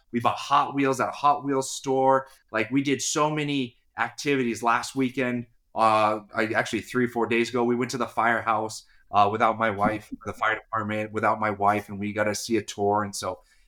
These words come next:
basically anytime my wife is busy, I like to take that opportunity to, like, go out and do something, um, instead of being inside the house. So, um, that's current, that's current life, is basically when my wife is not around and we're not parenting together, I go and take them and do something.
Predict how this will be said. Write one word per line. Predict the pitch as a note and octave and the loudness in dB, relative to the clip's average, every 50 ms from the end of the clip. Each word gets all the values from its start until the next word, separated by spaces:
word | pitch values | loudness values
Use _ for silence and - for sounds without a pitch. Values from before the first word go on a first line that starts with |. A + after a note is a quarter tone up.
| _ _ _ | _ _ _
basically | - C#3+ D3+ D3 - D3+ D3+ | 0 0 0 0 -2 -2 -2
anytime | D#3 F3 F#3 F3+ - D3+ C#3+ | 0 -2 -2 0 0 2 2
my | C3+ B2+ | 2 0
wife | A#2 A#2 A#2+ A#2+ A#2+ | 0 0 0 0 -2
is | A#2 G2+ | -6 -10
busy, | F#2+ - A2 G#2+ A2+ A2 | -4 -6 -4 -2 0 0
I | G#2 | 0
like | G#2 G#2+ G#2+ | 0 -2 -4
to | A2+ | -6
take | G#2 A2+ A2 G#2 - | -4 -4 -4 0 0
that | G#2+ G2 | 0 0
opportunity | G2 G2 - - - G#2 G2+ F#2+ | 0 -4 -6 -8 -6 -6 -6 -6
to, | G2 F#2 | -4 -6
like, | F#2 F#2 _ _ | -6 -8 _ _
go | G#2+ G2+ G#2 G#2 | -2 0 4 4
out | G#2 G#2+ G2+ | 4 4 2
and | F#2+ F#2+ _ | -2 -8 _
do | - G2 F#2+ | -10 -10 -8
something, | - - A2+ A2 A2+ A#2+ A#2+ B2 C3 _ _ _ _ _ _ _ _ | -4 -4 -4 -4 -2 -4 -6 -6 -6 _ _ _ _ _ _ _ _
um, | F#2 F#2 F#2+ F#2+ G2 G2+ | -6 -4 -4 -4 -4 -6
instead | G#2 G2 - A2 | -6 -4 -2 -2
of | G#2 F#2+ | -2 -2
being | G2 G#2 G2+ G2+ | -2 -4 -4 -4
inside | G2+ G2 F#2+ - F#2+ F2+ F2+ | -6 -8 -4 -4 -4 -4 -4
the | - | -8
house. | - - F2+ F2 F2 F2 - - | -4 -2 -2 -2 -2 -4 -6 -8
So, | - - F2+ F2 - _ _ _ _ _ _ _ _ - | -4 -4 -4 -6 -6 _ _ _ _ _ _ _ _ -4
um, | A2 G#2+ G2+ G2+ A2+ | -4 -4 -4 -2 0
that's | C#3 C#3 C3+ - - | 0 0 0 0 -8
current, | - - D3+ D3 B2+ A#2+ | -10 -4 -2 -2 0 0
that's | B2+ C3 - | -2 -2 -2
current | - - C#3 B2+ B2 A#2+ G#2+ | -8 -6 -4 -2 -2 -2 -2
life, | F#2+ G#2 G#2 G2 - | -2 -4 -4 -4 -6
is | G2+ F2+ | -10 -8
basically | _ A2 G#2+ A2 G#2+ - _ G#2+ A2 G#2 G#2 G2+ - _ _ _ _ _ _ | _ -4 -4 -4 -4 -6 _ -4 -4 -2 -2 -4 -6 _ _ _ _ _ _
when | G2+ G#2 | -10 -2
my | G#2+ A2+ A#2+ | 0 2 2
wife | A#2+ B2 B2+ B2 B2+ | 4 2 2 0 -2
is | A#2+ - | -6 -2
not | A#2+ A#2+ A2+ | -2 0 0
around | A2+ A2+ A2+ A2+ A2 A2+ A2+ A#2 A2 | 0 0 0 2 2 2 0 -2 -2
and | G2+ G#2 | -4 -4
we're | G#2+ G#2+ | -2 -2
not | G#2 G2+ - - | -2 -4 -4 -2
parenting | G#2+ G#2+ G#2 G#2 G2+ G2 | 0 0 0 0 -2 -6
together, | - G2 F#2 G2+ G2+ G2+ G#2+ A2 G#2+ G2+ G2+ | -8 -8 -4 -2 0 2 2 2 0 2 0
I | G2+ G2+ | -2 0
go | G#2 G#2 G#2 | 0 0 -2
and | G2+ G2 | -2 -4
take | - - G2+ - _ | -4 -6 -6 -4 _
them | A2 G#2 G2+ | -2 -2 -2
and | F#2+ F#2+ - | -2 -10 -8
do | - G2+ G2 | -8 -6 -6
something. | - A2+ G#2 G2+ - - G#2+ G#2+ G#2+ | -2 -4 -4 -4 -4 -8 -8 -8 -10